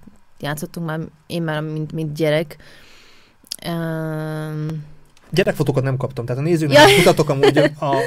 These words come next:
Speaker 2: felnőtt fotóidról. Lehet, legközebbi adásban előkerülnek gyerekfotók, pár
Speaker 1: Hát, az
Speaker 2: küldhetsz
Speaker 1: haza
Speaker 2: is.
Speaker 1: kéne menni ahhoz, hogy, <laughs> hogy É-, nem tudom, lehet, lehet, hogy találok otthon valami gyerekfotót, ö, analóg gyerekfotót. Ám,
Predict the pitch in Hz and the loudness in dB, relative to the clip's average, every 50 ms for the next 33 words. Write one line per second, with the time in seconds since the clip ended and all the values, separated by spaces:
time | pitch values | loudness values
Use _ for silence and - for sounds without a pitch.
0 | 440 349 302 - 156 143 139 143 143 139 139 143 147 - - - 147 147 - 147 | 0 0 4 4 4 4 4 2 2 0 0 -2 -4 -4 -6 -6 -6 -4 -4 -4
1 | 147 151 151 151 156 190 208 233 208 127 143 156 147 147 139 131 120 127 135 131 | -2 0 0 0 0 0 2 2 2 2 2 2 2 0 0 -2 0 0 0 0
2 | 127 120 120 127 127 135 139 139 139 139 143 143 - 135 135 135 139 139 139 135 | 0 -2 -2 -4 -4 -2 -2 0 0 0 0 0 -2 0 0 0 0 -2 -2 -4
3 | 139 139 143 139 135 135 - - 143 - 147 135 127 - - 123 123 123 135 - | -6 -6 -6 -6 -6 -6 -8 -10 -10 -8 -8 -8 -6 -6 -4 -4 -4 -4 -2 0
4 | 226 233 233 - 247 240 226 285 269 247 220 - 226 220 220 220 226 233 226 214 | 2 4 4 4 4 4 4 4 4 4 4 4 6 6 6 6 6 4 4 6
5 | 208 208 233 294 240 233 285 302 269 285 - - - - - - - - - - | 6 6 8 8 8 8 6 6 4 4 0 -4 -10 -20 -20 -20 -20 -4 2 2
6 | 415 - 349 320 - - 440 539 587 494 - 349 392 - 262 240 - - - - | 4 4 4 4 2 2 2 2 2 2 2 0 0 2 2 2 2 0 -4 -20
7 | - - - - - - 208 - - - 117 196 196 - 139 - - 101 - - | -20 -20 -14 -8 -4 -2 -2 -4 -4 -6 -8 -8 -6 -8 -10 -10 -10 -12 -8 -4
8 | 208 196 190 - - 156 156 165 175 185 175 156 - 170 170 165 156 151 165 151 | -4 -4 -4 -4 -6 -8 -6 -2 -2 0 0 0 0 0 2 2 0 0 -2 -6
9 | 160 151 - 151 147 - 147 147 151 156 151 151 170 156 151 151 156 151 151 156 | -8 -6 -4 -4 -2 -2 -4 -4 -6 -8 -8 -8 -8 -8 -6 -6 -6 -6 -6 -6
10 | 165 170 - - - - _ _ _ - 165 175 - - 165 151 - 165 160 156 | -6 -8 -10 -14 -20 -20 _ _ _ -8 -6 -4 -4 -4 -4 -6 -8 -8 -6 -4
11 | 165 170 165 - - - - 170 160 160 156 - - - - - 170 165 165 165 | -4 -4 -4 -6 -8 -10 -8 -8 -6 -6 -8 -8 -10 -8 -4 -2 0 0 2 2
12 | 156 151 156 156 151 - - - 185 165 156 151 156 151 - 170 165 - 175 170 | 0 0 0 -2 -6 -10 -14 -10 -6 -4 -2 -2 -2 -4 -8 -12 -10 -8 -6 -6
13 | 170 - - - - - - - - - _ - 165 165 165 160 160 156 156 156 | -6 -8 -12 -20 -20 -20 -18 -20 -20 -14 _ -6 -4 -4 -4 -4 -4 -4 -4 -6